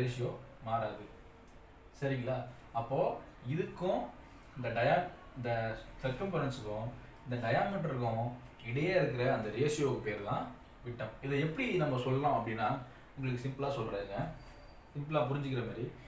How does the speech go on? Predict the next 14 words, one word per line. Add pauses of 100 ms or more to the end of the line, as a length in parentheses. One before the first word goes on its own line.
(380)
இப்போ
நான்
என்ன
பண்றேன், (600)
இந்த (1600)
டயாமீட்டர்,
இந்த, (100)
இதான் (120)
இந்த
விஷயம்
டயாபரோட. (580)
இப்ப
பாருங்க, (580)
இதோட